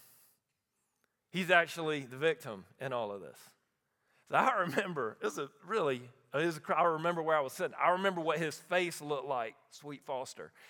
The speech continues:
His face looked like while I was talking to him. And I was like,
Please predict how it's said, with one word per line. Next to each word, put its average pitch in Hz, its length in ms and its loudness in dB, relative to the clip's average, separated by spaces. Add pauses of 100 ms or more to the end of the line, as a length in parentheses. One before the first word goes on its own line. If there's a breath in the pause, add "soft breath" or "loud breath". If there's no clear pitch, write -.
(140 loud breath)
His 156 240 -6
face 190 380 2
looked 185 240 0
like 147 260 0
while 139 180 -2
I 147 60 2
was 135 160 -4
talking 139 360 -4
to 123 40 -8
him. 107 240 -14 (480 soft breath)
And 135 160 -4
I 135 60 -2
was 127 200 -6
like, 104 260 -10